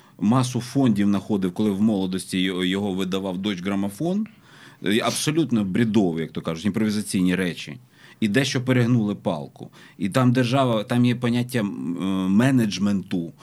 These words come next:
ін-, інституціональності, розумієте? Маса фондів, які підтримують і сучасне, і класичне, і лю-, будь-яке мистецтво.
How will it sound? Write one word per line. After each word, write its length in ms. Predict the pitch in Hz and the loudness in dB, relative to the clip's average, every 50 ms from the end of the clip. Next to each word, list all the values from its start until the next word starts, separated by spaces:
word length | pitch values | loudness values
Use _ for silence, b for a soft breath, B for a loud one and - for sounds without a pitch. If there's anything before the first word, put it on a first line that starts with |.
| B B B B B B _ | B B B B B B _
ін-, 160 | 113 123 120 104 | 0 0 2 2
інституціональності, 1200 | 110 113 113 - - 123 123 123 127 120 120 120 123 127 127 120 117 113 110 - - - 85 67 60 | 2 2 2 2 0 -2 0 2 2 4 4 4 4 4 4 4 4 2 0 -4 -6 -8 -8 -6 -4
розумієте? 560 | 92 98 98 110 120 131 143 139 - - 85 B B B B B B B | -4 0 2 4 4 4 4 2 -2 -6 -8 B B B B B B B
Маса 460 | - 110 110 123 135 127 - - 127 | 4 6 6 6 6 4 2 0 -2
фондів, 320 | 123 123 - 143 143 127 117 | -2 0 2 2 4 4 2
які 180 | 107 - 123 | 2 0 -2
підтримують 600 | 113 - 127 107 - 117 139 139 127 113 101 92 113 | -2 -2 -4 -2 0 -2 0 2 2 2 2 0 -2
і 40 | 104 | -6
сучасне, 600 | - - 104 - - 139 135 131 123 123 117 101 | -6 -6 -6 0 0 2 2 0 -2 -2 -4 -4
і 40 | 104 | -2
класичне, 800 | - 127 123 120 - - 123 131 131 110 - - 101 101 101 95 | 0 0 0 0 2 2 2 2 2 2 -2 -4 -4 -2 0 0
і 80 | 113 | 2
лю-, 180 | 117 127 123 110 | 2 2 2 0
будь-яке 580 | 113 107 107 110 131 143 123 107 113 - - 107 | 0 0 2 6 6 6 6 4 0 0 2 2
мистецтво. 840 | 104 107 104 - - 135 147 165 151 131 - - - 64 69 - | 2 2 0 -2 -2 0 0 0 -2 -4 -8 -12 -12 -12 -12 -12